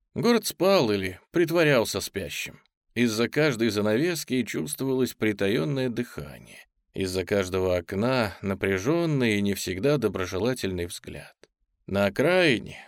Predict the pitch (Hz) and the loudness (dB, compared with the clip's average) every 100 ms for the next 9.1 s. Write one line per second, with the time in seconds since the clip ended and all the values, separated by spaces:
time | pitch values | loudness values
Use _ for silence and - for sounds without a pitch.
0 | - 160 160 175 147 104 - - 101 92 | -2 0 2 6 6 4 0 -6 -4 -2
1 | 147 185 151 - - - - - - - | -2 0 0 -4 -8 -14 -20 -18 -12 -4
2 | - 185 143 143 110 98 92 92 - _ | -2 0 2 4 4 0 -2 -8 -14 _
3 | _ _ _ - 95 95 160 170 151 143 | _ _ _ -4 -2 0 0 2 2 2
4 | 113 95 113 143 127 117 104 107 107 98 | 2 0 0 0 2 2 2 0 0 -2
5 | - - - _ _ - - 202 226 202 | -6 -16 -20 _ _ -6 -2 0 0 0
6 | 220 180 92 85 76 73 - _ 139 160 | 0 0 -2 -4 -8 -14 -16 _ -4 -2
7 | 151 156 156 160 147 123 104 - - 131 | -2 -2 0 -2 0 -2 -2 -4 -8 -4
8 | 113 117 113 98 101 110 107 - - - | -2 0 0 0 -2 -2 -2 -6 -10 -14
9 | - | -18